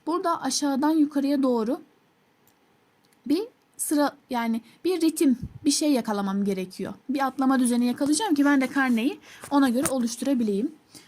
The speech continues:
O zaman bakıyorum. Önce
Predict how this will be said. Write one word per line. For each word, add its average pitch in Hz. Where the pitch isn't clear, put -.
O 339
zaman 311
bakıyorum. 294
Önce 339